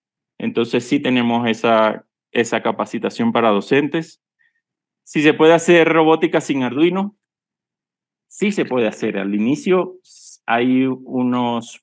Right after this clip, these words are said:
programas o unos juegos de programación que incentivan ese, esos conceptos básicos de programación sin necesidad ni siquiera de una computadora.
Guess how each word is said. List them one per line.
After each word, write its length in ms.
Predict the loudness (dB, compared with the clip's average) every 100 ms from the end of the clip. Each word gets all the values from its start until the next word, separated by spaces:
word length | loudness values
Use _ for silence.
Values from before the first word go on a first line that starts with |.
| _
programas 760 | -2 0 2 2 2 -2 -2
o 180 | -2 0
unos 640 | 0 0 -2 -6 -10 -20 _ -2
juegos 340 | 0 0 0
de 100 | -2
programación 800 | -2 -4 -2 -4 -4 -4 -4 -4 _ _ _ 0
que 100 | 2
incentivan 720 | 2 0 -2 0 0 0 0
ese, 500 | -2 0 2 2 -2 _
esos 460 | -2 -2 0 -2 -2 -2
conceptos 520 | -2 -2 -4 -4 0
básicos 400 | -2 -2 -4 -2
de 100 | -2
programación 680 | -2 -2 -4 -6 -4 -6
sin 200 | -4 -2
necesidad 500 | -2 -2 -4 0 2
ni 80 | 0
siquiera 380 | -4 -2 0 0
de 100 | 0
una 160 | -2 -4
computadora. 640 | -6 -8 -6 -4 -4